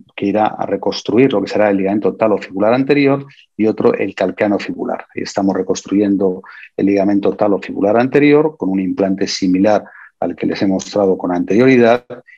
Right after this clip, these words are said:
y a continuación, ese sería el talofibular anterior, vamos a hacer un tiempo percutáneo para recuperar el otro fascículo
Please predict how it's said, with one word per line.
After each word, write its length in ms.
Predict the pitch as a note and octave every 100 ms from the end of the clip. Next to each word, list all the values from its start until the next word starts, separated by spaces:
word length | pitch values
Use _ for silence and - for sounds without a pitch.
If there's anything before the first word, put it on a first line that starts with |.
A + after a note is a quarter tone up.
| _
y 200 | C3+ C#3+
a 100 | A#2+
continuación, 880 | A2 F#2+ - C3 B2+ C#3+ C#3 C#3+ - _
ese 140 | - -
sería 240 | G2 G2+
el 180 | F2 -
talofibular 500 | B2+ C3 - A#2 B2
anterior, 500 | B2+ C3 B2 B2 B2+
vamos 260 | A2+ A2 A2
a 60 |
hacer 260 | G#2 A#2+ A2+ - - _
un 220 | - G#2+
tiempo 320 | G2+ G#2+ G#2 G2
percutáneo 680 | C3+ C3+ B2 A#2+ A#2+ B2+
para 220 | B2 G2+
recuperar 600 | F#2+ F#2 G2 G2 G2+ G#2+ - - _ -
el 100 | F#2
otro 220 | A2 A2
fascículo 880 | - C3+ - A#2+ - - A#2 B2 -